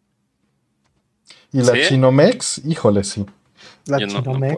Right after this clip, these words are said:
Speaker 2: puedo.
Speaker 3: es
Speaker 2: Yo
Speaker 3: fantástica.
Speaker 1: Me
Speaker 2: creo que
Speaker 1: encanta.
Speaker 2: prefiero la, o sea, que
Speaker 1: Bueno,
Speaker 2: en
Speaker 1: es que tú
Speaker 2: rango
Speaker 1: eres bien melindroso. Tú prefieres
Speaker 2: No, no,
Speaker 1: la
Speaker 2: pero creo, creo que
Speaker 1: McDonald's.
Speaker 2: es más fácil emular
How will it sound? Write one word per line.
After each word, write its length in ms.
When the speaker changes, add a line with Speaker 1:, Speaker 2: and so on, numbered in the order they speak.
Speaker 2:
puedo. 80
Speaker 3:
es 160
Speaker 2:
Yo 200
Speaker 3:
fantástica. 600
Speaker 1:
Me 120
Speaker 2:
creo 100
que 100
Speaker 1:
encanta. 160
Speaker 2:
prefiero 260
la, 380
o 1040
sea, 140
que 80
Speaker 1:
Bueno, 140
Speaker 2:
en 40
Speaker 1:
es 60
que 60
tú 60
Speaker 2:
rango 80
Speaker 1:
eres 140
bien 200
melindroso. 760
Tú 140
prefieres 320
Speaker 2:
No, 100
no, 140
Speaker 1:
la 40
Speaker 2:
pero 180
creo, 180
creo 20
que 60
Speaker 1:
McDonald's. 260
Speaker 2:
es 100
más 220
fácil 400
emular 500